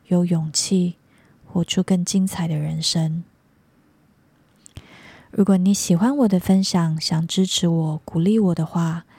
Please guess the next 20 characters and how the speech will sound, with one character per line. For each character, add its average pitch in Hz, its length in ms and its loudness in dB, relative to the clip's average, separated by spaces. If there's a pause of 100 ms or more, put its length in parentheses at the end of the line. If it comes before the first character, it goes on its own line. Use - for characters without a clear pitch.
(220)
欢 175 220 0
迎 165 180 0
赞 185 220 0
助 180 160 0
我 170 140 4
哟。 170 380 2 (720)
有 170 260 4
任 269 200 2
何 262 100 0
的 226 120 4
问 254 220 0
题 190 200 0
想 151 180 -2
要 180 140 4
讨 160 220 -6
论 202 260 4
或 202 140 2
是 196 160 0
分 180 220 0
享， 180 220 -2